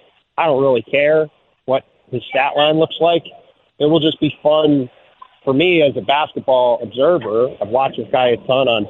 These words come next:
film and on T V, you know, playing in France over the past couple of years, playing against Team U S A in the World Cup. I'm just excited to get a chance to see the guy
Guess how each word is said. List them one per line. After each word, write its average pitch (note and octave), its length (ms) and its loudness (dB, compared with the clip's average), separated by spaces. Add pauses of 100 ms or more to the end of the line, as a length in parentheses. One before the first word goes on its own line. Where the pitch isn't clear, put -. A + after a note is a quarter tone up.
film C3 380 2
and G#2 140 -4
on G#2 420 -2 (400)
T B2 200 2
V, B2 460 2
you G#2+ 100 -6
know, G2+ 140 -4 (120)
playing A2+ 420 -2 (500)
in A2+ 200 -2
France B2 380 0
over G#2 100 0
the G#2 80 -2
past A#2 300 -4
couple A#2 180 -2
of A2 40 0
years, A#2 240 2
playing A#2+ 260 2
against A2+ 340 -2
Team A#2 160 2
U A#2 120 4
S A#2 140 0
A A#2 140 2
in A2+ 80 0
the G2 60 -2
World A2+ 340 0
Cup. A2+ 260 -2 (540)
I'm C#3 140 0
just D3 180 -2
excited B2+ 480 0
to G#2 60 -8
get B2 140 0
a A2 40 -4
chance B2+ 380 -2
to - 160 -18
see C3+ 100 0
the B2 80 2
guy A#2+ 460 0